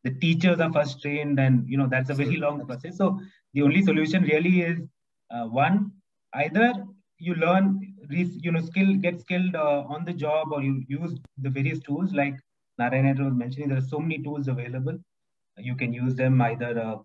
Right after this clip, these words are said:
Speaker 1: Coursera, Udemy, or, you know, whatever. But just coming to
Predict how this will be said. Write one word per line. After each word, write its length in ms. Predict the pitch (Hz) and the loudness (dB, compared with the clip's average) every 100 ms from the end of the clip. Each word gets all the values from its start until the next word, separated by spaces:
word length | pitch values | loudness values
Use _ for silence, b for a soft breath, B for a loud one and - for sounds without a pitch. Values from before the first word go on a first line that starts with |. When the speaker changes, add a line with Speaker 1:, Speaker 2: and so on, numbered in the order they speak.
| 139 | -2
Speaker 1:
Coursera, 720 | 143 139 139 127 123 120 117 | 0 0 0 0 0 0 -4
Udemy, 540 | 117 123 127 123 120 120 | -6 -6 -4 -2 -4 -8
or, 140 | 110 - | -12 -8
you 80 | 135 | -2
know, 60 | 135 | 0
whatever. 400 | 127 135 131 135 B B - | 0 -2 -2 -4 B B -4
But 120 | 180 185 - 147 | -2 -2 -8 -2
just 160 | 247 | 0
coming 240 | 220 220 233 | 4 4 6
to 340 | 233 208 196 | 4 4 0